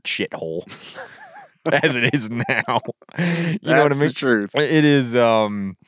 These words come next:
Speaker 2: Wasn't bum central at
Speaker 1: it
Speaker 2: this
Speaker 1: wasn't.
Speaker 2: point.
Speaker 1: Yeah,
Speaker 2: Maybe
Speaker 1: like,
Speaker 2: it was, but I doubt it.
Speaker 1: ninety-two percent bums and eight percent hippies.
Speaker 2: Yeah.
Speaker 1: Um, I don't. I've been to Portland. It's a nice place. There's just
Speaker 2: Yeah,
Speaker 1: a
Speaker 2: I
Speaker 1: lot.
Speaker 2: was,
Speaker 1: Of, there's
Speaker 2: I
Speaker 1: a lot
Speaker 2: lived
Speaker 1: of
Speaker 2: basically there for
Speaker 1: weird
Speaker 2: two
Speaker 1: stuff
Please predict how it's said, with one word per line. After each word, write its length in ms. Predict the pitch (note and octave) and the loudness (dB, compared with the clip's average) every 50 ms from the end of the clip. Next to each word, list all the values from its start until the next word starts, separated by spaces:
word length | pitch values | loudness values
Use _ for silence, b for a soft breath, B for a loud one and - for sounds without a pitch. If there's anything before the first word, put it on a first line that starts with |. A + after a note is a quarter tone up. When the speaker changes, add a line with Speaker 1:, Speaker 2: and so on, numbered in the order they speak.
| B B B B B B B B _ | B B B B B B B B _
Speaker 2:
Wasn't 380 | - A#2 C3+ C3 C#3 A#2+ A2+ G#2+ | 2 2 2 2 0 -6 -4 -2
bum 240 | A#2 B2 C3 C3 A#2+ | -2 0 0 0 -4
central 440 | - - B2 A#2+ G#2+ - G#2 G2 F2 | -4 -4 -4 -4 -4 -2 -2 -2 0
at 60 | D#2+ | 0
Speaker 1:
it 20 | A#2+ B2 | 0 2
Speaker 2:
this 40 | B2 | 4
Speaker 1:
wasn't. 280 | C#3 D3+ C#3+ B2+ C3 B2 | 6 6 6 4 2 -2
Speaker 2:
point. 80 | A#2 G#2 | -2 -4
Speaker 1:
Yeah, 260 | G#2+ G#2 G#2 F#2+ F2+ | -2 -2 0 0 0
Speaker 2:
Maybe 160 | F2+ - A#2+ | 0 2 2
Speaker 1:
like, 80 | A#2 G#2+ | 2 0
Speaker 2:
it 80 | G2+ F2 | -2 -2
was, 220 | F2 F2 E2+ A#2+ | -4 -4 -4 -2
but 80 | B2 B2+ | -2 0
I 40 | B2 | 0
doubt 80 | B2 A#2+ G#2 | 0 0 0
it. 40 | G2 | -2
Speaker 1:
ninety-two 200 | F2 - C3 B2 | 0 0 0 0
percent 420 | - A#2 A2 - A#2+ A2+ G#2+ G#2 F#2 | 0 -2 -4 -2 -2 -4 -4 -2 -2
bums 420 | G#2 G#2 A2+ A2+ A2+ A2+ A2 F2+ | -2 0 0 0 -2 -2 -4 -6
and 120 | F#2 F2+ - - | -6 -8 -8 -6
eight 160 | G2+ G#2 G2 | -8 -8 -6
percent 320 | - G2+ - G#2 G#2 D2+ F2+ | -8 -8 -6 -6 -6 -4 -4
hippies. 500 | G2+ F#2+ - F#2+ F#2+ F2+ F2 E2+ - - | -4 -4 -4 -6 -8 -8 -8 -8 -10 -12
Speaker 2:
Yeah. 160 | B1 B1 B1+ G2 G2+ G2 G2 | -10 -8 -6 -6 -4 -4 -4
Speaker 1:
Um, 300 | F#2+ F2+ E2+ D#2+ - _ _ _ _ _ _ _ _ _ _ _ _ _ _ _ - _ _ - | -6 -6 -10 -12 -14 _ _ _ _ _ _ _ _ _ _ _ _ _ _ _ -20 _ _ -8
I 120 | - D3+ - | -6 -4 -4
don't. 100 | G#2 - | -4 -4
I've 140 | - F3 B2+ | -4 -4 -4
been 120 | F2+ D#2+ | -6 -12
to 60 | D#2+ | -12
Portland. 360 | - - G#2+ G#2 F#2+ G2 A2 C3 | -12 -8 -6 -6 -6 -6 -6 -8
It's 100 | A#2+ - | -10 -10
a 60 | D#2+ | -12
nice 220 | D2 D2+ D2 - | -12 -12 -12 -12
place. 440 | - - E2 C#2+ D2+ D#2 - - - _ _ - | -14 -14 -14 -14 -12 -14 -14 -16 -20 _ _ -16
There's 120 | A#2+ A#2 - | -14 -8 -4
just 160 | - - D3+ | -2 -2 0
Speaker 2:
Yeah, 80 | - | 0
Speaker 1:
a 40 | E2+ | -2
Speaker 2:
I 80 | - - | -2 -2
Speaker 1:
lot. 80 | - F2+ | -2 -2
Speaker 2:
was, 120 | F2+ - | -4 -6
Speaker 1:
Of, 60 | - | -6
there's 160 | - B2+ C3 B2 | -4 -2 0 0
Speaker 2:
I 40 | |
Speaker 1:
a 20 | G#2+ | 0
lot 220 | F#2+ B2+ D3+ G#2+ G2 | 2 4 4 4 2
Speaker 2:
lived 100 | E2 - | 0 -4
Speaker 1:
of 60 | - b b b b | -6 b b b b
Speaker 2:
basically 500 | - A2+ B2 A#2+ - G#2+ - A2+ G#2+ G#2 | -2 -2 -2 -2 -6 -10 -10 -8 -8 -8
there 260 | G2 G2+ G2 A2 A#2+ | -6 -4 -4 -4 -4
for 60 | A#2 B2+ | -2 0
Speaker 1:
weird 180 | B2+ - A2 | 0 0 0
Speaker 2:
two 80 | A2 C#3 | 0 0
Speaker 1:
stuff 120 | C3 A#2+ | 0 0